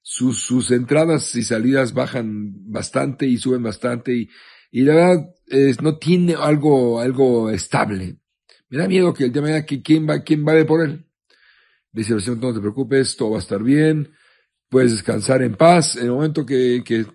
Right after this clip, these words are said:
te llamen del Shamay". Así fue, al poco tiempo fallece el señor y así. El, el hijo se queda en la nada, se queda con la pura casa vacía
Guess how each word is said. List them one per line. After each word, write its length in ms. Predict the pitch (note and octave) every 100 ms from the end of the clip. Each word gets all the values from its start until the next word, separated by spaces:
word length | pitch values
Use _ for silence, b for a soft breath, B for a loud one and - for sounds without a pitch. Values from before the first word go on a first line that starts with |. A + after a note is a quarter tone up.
| _
te 140 | - A2+
llamen 260 | C3+ C3+
del 100 | A#2
Shamay". 360 | G#2+ A2 A2+ A#2 - _ _ _ _ _ _ _ _ _ _
Así 220 | C#3+ D#3+
fue, 220 | D3+ E3
al 120 | D#3+ C#3
poco 240 | A#2+ A#2+
tiempo 300 | C3+ C3 A#2
fallece 280 | G#2 A2 G#2+
el 60 |
señor 380 | G2+ A#2 C3+ C#3
y 40 | E3
así. 420 | F3 D#4+ - _ _ _ b b b b b b
El, 200 | - D#3+ C3 -
el 160 | D#3+
hijo 280 | G3+ E3+ F#3
se 180 | D#3+ C#3+
queda 220 | D#3+ D#3+
en 140 | C#3+
la 140 | B2+ B2
nada, 520 | C#3 D3+ D#3 D3+ - _ _ _ _ _
se 140 | _ -
queda 160 | C3 B2
con 140 | A#2+
la 80 | A2
pura 200 | B2+ A#2+
casa 220 | B2+ G#2
vacía 500 | F#2 - A#2+ A#2 A#2